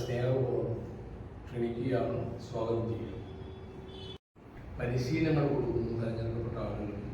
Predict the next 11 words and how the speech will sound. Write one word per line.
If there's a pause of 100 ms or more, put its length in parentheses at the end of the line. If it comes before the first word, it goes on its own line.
(840)
ഒരു (100)
മാസം
നീണ്ടു
നിൽക്കുന്ന (720)
പ്രസംഗ (100)
പരിശീലനം
ഉൾപ്പെടെയുള്ള (240)
വ്യത്യസ്തമായ (100)
പരിശീലനങ്ങൾ (800)
അതിൻ്റെ
ഭാഗമായിട്ട്